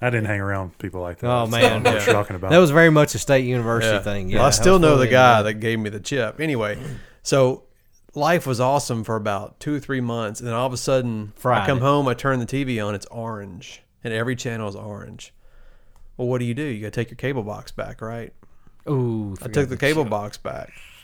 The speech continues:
Speaker 3: And this was, I mean, you couldn't even think of getting away with something like that these days. But, I mean, this was thirty years ago.
Speaker 2: Yeah.
Speaker 3: Seriously, like, like, early nineties. And, uh,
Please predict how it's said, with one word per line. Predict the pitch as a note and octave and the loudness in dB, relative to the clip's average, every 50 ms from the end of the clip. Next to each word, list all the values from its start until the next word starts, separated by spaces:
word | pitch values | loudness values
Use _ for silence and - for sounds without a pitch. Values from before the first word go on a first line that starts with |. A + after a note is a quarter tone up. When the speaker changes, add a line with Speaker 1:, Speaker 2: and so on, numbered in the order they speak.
| - - - | -20 -16 -8
Speaker 3:
And | - B2 C3+ D#3+ | -4 0 0 2
this | A#3+ - - | 0 0 -2
was, | C#3 B2+ G#2+ | -4 -2 -2
I | B2 A#2+ | -2 -2
mean, | A#2 A#2 A2+ B2+ | -2 -2 -2 -4
you | E3 - | -6 -4
couldn't | - C#3+ A#2 G#2+ A2 | -4 -4 -4 -4 -4
even | G#2+ G#2+ G#2+ G#2 G#2 - - | -6 -6 -6 -8 -10 -12 -8
think | - C#3+ D3 B2+ A#2+ | -6 -4 -4 -4 -6
of | F#2+ | -8
getting | B2 G#2+ - | -8 -8 -6
away | G2+ G#2 A2+ G2+ | -8 -8 -8 -8
with | G2 G2 | -8 -8
something | - G#2 G#2 | -10 -10 -10
like | G#2 A2 G#2+ | -10 -10 -10
that | - G#2+ - - - | -10 -10 -10 -10 -8
these | A#2 A2+ A2 A2+ | -8 -8 -8 -8
days. | A2+ G#2+ G#2+ G#2 A#2 A2 | -10 -10 -10 -10 -8 -4
But, | G#2+ A#2+ A#2 | -2 0 0
I | A#2+ | 0
mean, | A#2+ C#3+ | 0 -2
this | - - - | -4 -4 -4
was | B2 A2 G#2 G2 - - - - _ _ _ _ _ _ _ _ - | -4 -4 -4 -6 -8 -10 -10 -12 _ _ _ _ _ _ _ _ -6
thirty | - A#2+ B2 C3 C3 B2+ | -2 -2 0 0 -2 -4
years | A#2+ B2 C3+ C3+ | -4 -6 -6 -6
ago. | C#3+ D3 D3+ A#2 | -8 -6 -4 -2
Speaker 2:
Yeah. | A2+ G#2+ F#2 - - _ _ _ _ _ | -2 -4 -6 -8 -14 _ _ _ _ _
Speaker 3:
Seriously, | - C#3 D3 D3 - - D#3+ D#3 | -4 -4 -4 -4 -6 -8 -8 -6
like, | D3+ B2 A#2+ G#2+ - - - D#2 | -4 -4 -4 -4 -6 -12 -20 -16
like, | F2 A#2 A2+ A2 A2 - _ - | -14 -12 -12 -12 -14 -16 _ -4
early | C3 C3+ C#3+ C#3+ C#3+ C#3 | -2 -2 -2 -2 -2 -4
nineties. | C3+ C3+ C3+ D3 D#3 D#3 D#3+ D#3+ D#3+ - - - - - _ _ _ _ _ - - - _ _ - - - - | -4 -4 -6 -6 -8 -10 -12 -14 -16 -18 -20 -20 -20 -20 _ _ _ _ _ -20 -20 -20 _ _ -20 -18 -12 -8
And, | A#2 A#2 A2+ A2+ A2 G#2 | -6 -4 -4 -4 -4 -4
uh, | A2+ A2 A2 G#2+ G#2+ G#2+ G#2+ G#2 G2+ | -4 -4 -4 -4 -4 -4 -6 -6 -10